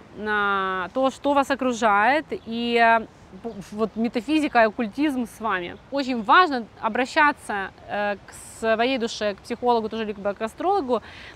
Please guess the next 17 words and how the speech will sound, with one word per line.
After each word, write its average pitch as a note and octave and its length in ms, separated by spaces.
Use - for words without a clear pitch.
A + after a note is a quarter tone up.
э, G#3+ 320
потому B3 280
что B3 140
вы A3+ 100
будете A#3+ 240
ощущать D4 500
в G#3 100
этой B3 280
информации A#3+ 540
поддержку G#3+ 760
для G3+ 180
себя A#3+ 500
и C4 280
своего, G3 600
ну, A#3+ 260
своего G#3+ 360
роста. E3+ 320